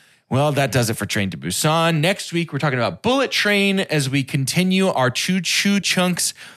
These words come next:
series. To end today's episode, I'd like for us to each say our name and what role we would play, not in the movie, but, like, an active role in a zombie situation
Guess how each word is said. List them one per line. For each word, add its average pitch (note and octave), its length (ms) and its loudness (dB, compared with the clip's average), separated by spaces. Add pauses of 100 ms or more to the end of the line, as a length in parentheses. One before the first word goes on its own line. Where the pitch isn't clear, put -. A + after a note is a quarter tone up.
(260)
series. G3 760 2
To F#3 160 -2 (140)
end G3 500 0 (520)
today's D3+ 360 0
episode, G#2 800 0
I'd A#2+ 140 -2
like G#2+ 180 -2
for G#2 160 -4
us G2 200 0
to - 140 -8
each A2+ 240 -4
say C3 200 0
our G#2 180 -2
name A#2 480 2
and A#2+ 340 -2
what F3+ 300 0
role F3+ 320 2
we F#3 240 0
would G#3 200 -2
play, A#2 520 0 (360)
not E3+ 260 0
in F#3 120 4
the E3 80 4
movie, D#3 360 2
but, A2+ 240 -2
like, A2 300 -2
an C#3 120 0 (220)
active D#3 520 0
role C#3 300 4
in C3+ 100 2
a B2+ 100 2
zombie C3 440 0
situation B2 600 0